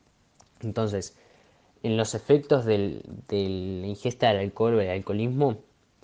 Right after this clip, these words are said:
podemos encontrar los a corto plazo y a largo plazo. A corto plazo son, eh, los que se conoce como vómitos, dolor de cabeza, distorsiones visuales y auditivas, entre otros. Y a largo plazo más,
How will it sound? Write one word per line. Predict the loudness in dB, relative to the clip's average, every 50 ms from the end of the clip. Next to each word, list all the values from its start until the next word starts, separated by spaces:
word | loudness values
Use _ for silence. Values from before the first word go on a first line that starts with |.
| -20 -20 _ _ _ _ _ _ _ 0
podemos | 2 2 2 2 2
encontrar | 0 0 0 2 4 4 4 4 2
los | 0 -2 -2 -2 -2 -6 -4 -2
a | -2 0 4
corto | 4 4 6 6 4 6
plazo | 8 8 8 8 8 6 2 2 2 0 -8 _ _ _ -16 -6
y | 0 2
a | 4
largo | 4 4 4 4 2
plazo. | 4 2 0 0 0 -2 -2
A | 0 0
corto | 0 0 2 2 4
plazo | 4 2 2 2 -2
son, | -4 -4 -2 -2 -2 -4 -8 _ -20 _ _ _ _ _ -12 -4
eh, | -2 -2 0 0 -2
los | -4 -6 -6
que | -6 -8 -6
se | -4 -4 -2
conoce | 0 0 0 0 -2 -2
como | -2 0 -2 -2 0
vómitos, | 2 2 2 2 2 0 0 0 0 0 0 0
dolor | 0 2 2 2
de | 2 2 2
cabeza, | 2 2 4 2 2 0 -2
distorsiones | -2 -2 -2 -6 -8 -8 -6 -6 -4 -4 -4
visuales | -6 -6 -4 -4 -4 -4 -4 -4
y |
auditivas, | -6 -6 -6 -4 -2 -4 -2 -2
entre | -6 -4 2 4 4
otros. | 4 6 4 2 2 0 -2 -10 _ _ _ _ _ _ _ 0
Y | 4
a | 6
largo | 6 6 6 6
plazo | 6 4 4 4 4 0 2
más, | 4 4 2 2 2 -2 -14